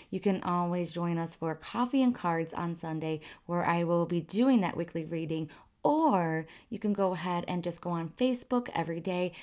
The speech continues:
and I put the card of the day up there, so you will definitely not be missing out. I just won't be uploading the podcast on Monday, okay?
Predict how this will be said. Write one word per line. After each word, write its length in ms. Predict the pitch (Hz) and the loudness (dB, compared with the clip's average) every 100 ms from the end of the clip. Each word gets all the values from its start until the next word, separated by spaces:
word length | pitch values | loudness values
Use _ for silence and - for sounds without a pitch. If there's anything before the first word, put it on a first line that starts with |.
| - | -10
and 160 | - - | -6 -2
I 140 | 170 | -2
put 220 | 175 185 | -2 -4
the 80 | 180 | -6
card 360 | - 170 170 165 | -2 0 2 2
of 220 | - 170 | -2 -2
the 100 | 170 | -2
day 440 | 160 160 165 - - | -2 0 0 -2 -4
up 140 | - - | -6 -4
there, 260 | 175 160 | -2 -2
so 140 | 160 160 | -4 -4
you 240 | 170 170 | 0 0
will 240 | 156 156 151 - - 170 | 0 0 -2 -10 -16 -4
definitely 340 | 294 294 285 247 | 0 2 4 6
not 200 | 214 208 | 4 2
be 120 | 190 | 0
missing 320 | 180 175 175 | 0 -2 -4
out. 300 | 175 170 175 - - - | -2 -2 -4 -6 -18 -6
I 160 | 185 | 0
just 160 | 180 180 | 0 0
won't 180 | 175 175 | -2 -2
be 280 | 180 170 - _ | -2 -2 -4 _
uploading 640 | 180 180 180 170 170 165 - | -4 -2 0 0 0 -2 -2
the 240 | 170 165 | -4 -4
podcast 800 | - - 285 254 - 208 196 - - | -8 -4 -2 -2 -4 -6 -6 -10 -12
on 480 | - 170 165 165 160 | -4 -2 -2 -2 -4
Monday, 760 | - 165 170 185 185 165 147 - | -4 -2 0 2 2 0 -2 -2
okay? 340 | 151 151 180 | -4 -2 -2